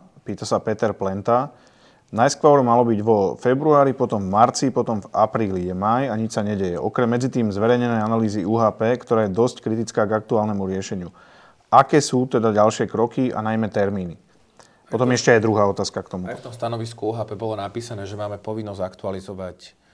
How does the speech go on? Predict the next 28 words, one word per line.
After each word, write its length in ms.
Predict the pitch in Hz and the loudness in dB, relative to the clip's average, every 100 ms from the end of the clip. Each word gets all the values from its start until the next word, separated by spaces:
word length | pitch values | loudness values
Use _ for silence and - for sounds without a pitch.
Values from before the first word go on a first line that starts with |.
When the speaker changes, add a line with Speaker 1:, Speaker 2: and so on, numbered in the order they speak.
| _ | _
Speaker 2:
štúdiu 640 | - - 113 110 113 110 104 | -20 -14 -12 -10 -6 -8 -8
predtým, 400 | - 95 - 92 | -12 -14 -12 -12
ako 240 | 90 85 | -12 -16
vyhlásime 400 | 90 92 92 92 | -14 -14 -16 -16
verejné 320 | 85 90 92 | -14 -12 -14
obstarávanie. 720 | 82 - 98 92 92 92 90 _ _ _ _ _ _ _ _ _ _ _ - | -16 -16 -10 -8 -8 -12 -20 _ _ _ _ _ _ _ _ _ _ _ -20
Štúdia 400 | - 120 117 101 | -8 -4 -2 0
bola 240 | 101 95 | 0 0
aktualizovaná, 560 | 113 127 110 107 107 104 | -2 -4 -4 -4 -6 -6
dokumenty 480 | 98 - 107 104 | -8 -10 -10 -10
boli 240 | 95 90 90 | -12 -10 -10
doručené 480 | 98 104 - 95 87 | -10 -10 -12 -12 -12
U 160 | 76 | -10
H 80 | 101 87 | -12 -10
P. 80 | 104 107 113 107 _ _ | -6 -6 -6 -12 _ _
Keď, 240 | - 87 - - - | -14 -14 -14 -18 -12
e, 240 | 98 92 | -10 -8
U 160 | - 87 | -10 -10
H 40 | 101 - | -12 -10
P, 80 | 95 92 | -10 -10
mm, 1500 | 90 - _ _ _ 190 190 _ - - - - - - - | -12 -18 _ _ _ -20 _ _ -20 -20 -20 -20 -20 -18 -10
má, 120 | 104 98 | -8 -8
myslím, 320 | 98 101 95 | -12 -14 -12
tridsať 320 | 101 101 95 | -14 -10 -10
dní 160 | 98 92 | -10 -12
na 80 | 90 | -12
to, 160 | 113 | -8
aby 400 | 95 87 87 87 | -8 -8 -12 -14